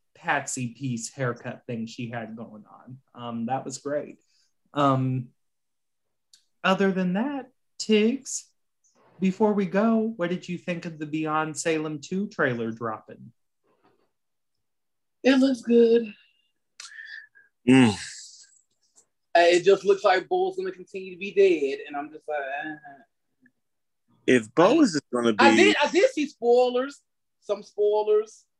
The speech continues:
Speaker 1: I think he
Speaker 2: That's
Speaker 1: turns up alive at the end. I'm not
Speaker 2: I
Speaker 1: sure.
Speaker 2: think so, because I think Loretta Devine's character is, like,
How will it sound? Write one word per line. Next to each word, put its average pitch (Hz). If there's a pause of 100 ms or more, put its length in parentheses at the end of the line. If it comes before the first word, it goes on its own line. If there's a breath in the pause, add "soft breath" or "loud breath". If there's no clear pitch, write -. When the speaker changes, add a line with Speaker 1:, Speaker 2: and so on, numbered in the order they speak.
(800)
Speaker 1:
I 175
think 214
he 233
Speaker 2:
That's 185
Speaker 1:
turns 170
up 160
alive 131
at 127
the 135
end. 123
I'm 135
not 139
Speaker 2:
I 233
Speaker 1:
sure. 175
Speaker 2:
think 285
so, 202 (160)
because 226
I - (100)
think 254
Loretta 196
Devine's 208
character 185
is, 160
like, 165